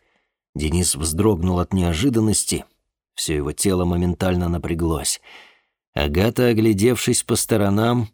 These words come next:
указала рукой в сторону приближавшихся горных вершин. Оттуда к воздушному кораблю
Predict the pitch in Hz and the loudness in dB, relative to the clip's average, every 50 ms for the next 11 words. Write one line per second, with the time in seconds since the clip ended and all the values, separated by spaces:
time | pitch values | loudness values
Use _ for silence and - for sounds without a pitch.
0 | _ _ _ _ _ _ - - 71 71 - 90 95 101 135 135 123 120 117 117 | _ _ _ _ _ _ -10 -8 -6 -4 -2 -2 0 0 2 2 4 4 2 2
1 | 110 - - 139 131 110 - - - 127 135 123 123 123 123 110 - 120 123 107 | 2 4 4 4 4 2 0 -2 0 0 2 4 4 2 2 2 2 2 2 4
2 | 110 110 107 95 117 123 120 - - 113 - - - 120 101 107 113 110 107 110 | 4 2 4 2 2 0 0 0 -2 -2 -2 0 0 2 2 4 4 4 4 2
3 | 101 - 107 123 123 120 - - - 151 117 82 69 - - _ _ _ _ _ | 0 0 0 0 0 0 -2 -2 0 2 2 2 0 -4 -10 _ _ _ _ _
4 | _ _ _ _ - - 69 76 - _ - 107 110 90 92 85 - - 92 87 | _ _ _ _ -8 -6 -6 -6 -6 _ 0 0 2 2 2 0 0 0 0 0
5 | 78 76 95 90 - - 98 87 85 78 - 85 82 78 78 92 104 104 95 82 | 0 0 -2 -2 0 0 0 0 0 0 0 0 0 2 2 4 4 4 4 2
6 | 73 | 0